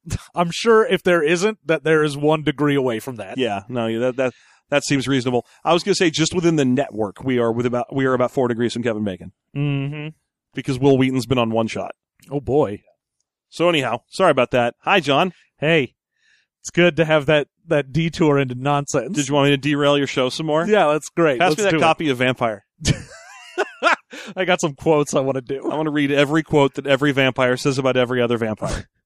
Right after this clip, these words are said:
Speaker 1: So, yeah. So the brother, the older brother is doing that. The younger brother is trying to, basically, all he cares about is the food aspect.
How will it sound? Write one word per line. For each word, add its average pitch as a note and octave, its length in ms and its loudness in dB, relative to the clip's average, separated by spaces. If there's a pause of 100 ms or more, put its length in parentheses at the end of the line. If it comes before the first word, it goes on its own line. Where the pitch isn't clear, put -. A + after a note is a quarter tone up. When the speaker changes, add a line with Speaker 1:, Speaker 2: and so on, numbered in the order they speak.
(380)
Speaker 1:
So, A3 720 4
yeah. B2+ 240 0 (500)
So F3+ 160 -6
the F3 80 -2
brother, C4 580 4 (280)
the D#3+ 80 -8
older F#3 300 4
brother D#3+ 320 2
is C#3+ 460 -2
doing D3+ 340 0
that. C3+ 300 0
The B2+ 460 -8 (540)
younger G#3+ 500 -2
brother F#3 540 2
is D3+ 420 0 (640)
trying F3 680 0
to, D#3+ 140 0
basically, D#3+ 720 -2
all E3+ 220 4
he F3 160 -2
cares D#3+ 260 0
about C3+ 220 -2
is B2 100 -8
the - 120 -14
food G3+ 320 2
aspect. G#2+ 520 -8